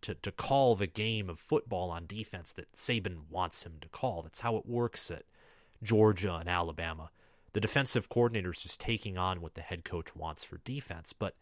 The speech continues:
they have the staff, the head coach, and they may not have the wide receivers. They may not have all the offensive linemen or all,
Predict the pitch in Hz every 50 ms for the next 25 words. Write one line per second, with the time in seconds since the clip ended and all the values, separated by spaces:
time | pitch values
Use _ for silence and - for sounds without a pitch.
0 | _ - - - _ _ - 139 131 107 - 107 - - - - 113 113 117 123
1 | 123 - - - - - - _ _ _ - 98 87 104 - - - - 104 107
2 | 107 107 - - - - - - _ _ _ _ _ _ _ _ _ - - 110
3 | 104 104 104 101 98 95 87 82 - - _ _ _ - 113 113 110 113 120 131
4 | 131 131 127 123 - 123 117 110 101 107 90 87 85 85 - - - - - -
5 | 113 113 113 123 120 120 123 - - - _ _ _ _ _ _ _ _ _ _
6 | _ _ _ _ - - - 120 123 120 127 117 113 113 107 107 110 110 104 107
7 | 107 98 98 92 92 98 98 - - 90 - - 107 85 95 92 92 92 92 92
8 | 92 92 92 90 85 85 85 82 82 82 82